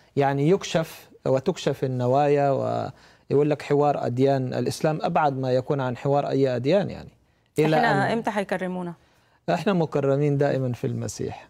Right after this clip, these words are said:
Speaker 1: أنا بفهم قصدك كويس جدا. إحنا طبعا، آه، ك-، يعني، إكرامنا، "أكرم الذين يكرمونني".
Speaker 2: نعم.
Speaker 1: إحنا،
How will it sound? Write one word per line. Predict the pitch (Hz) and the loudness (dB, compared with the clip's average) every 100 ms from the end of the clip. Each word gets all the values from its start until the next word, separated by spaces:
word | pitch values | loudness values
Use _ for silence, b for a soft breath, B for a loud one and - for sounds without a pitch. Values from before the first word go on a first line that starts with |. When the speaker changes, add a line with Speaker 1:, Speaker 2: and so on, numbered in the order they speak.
| _ | _
Speaker 1:
أنا | 135 127 123 120 | -6 -4 -6 -4
بفهم | 131 147 147 131 131 | -2 -2 -2 -2 0
قصدك | 127 120 113 | -2 -4 -4
كويس | 131 120 113 | 0 0 0
جدا. | 120 110 113 | -4 -2 -4
إحنا | 120 143 139 | -4 -2 -2
طبعا، | 139 135 131 127 - b b - | 0 0 -2 -6 -10 b b -2
آه، | 143 | -2
ك-، | - - 147 - | 0 -2 0 0
يعني، | 139 135 127 127 143 | 2 2 0 0 0
إكرامنا، | 139 165 214 170 131 139 - _ | 0 0 2 0 -4 -6 -10 _
"أكرم | 180 165 131 | -2 0 0
الذين | 123 127 143 156 139 | 0 -2 0 0 0
يكرمونني". | 123 120 117 113 110 101 104 131 208 | -2 -2 -4 -2 -4 -4 -4 -4 -4
Speaker 2:
نعم. | 185 | -4
Speaker 1:
إحنا، | 160 190 190 | -4 -4 -4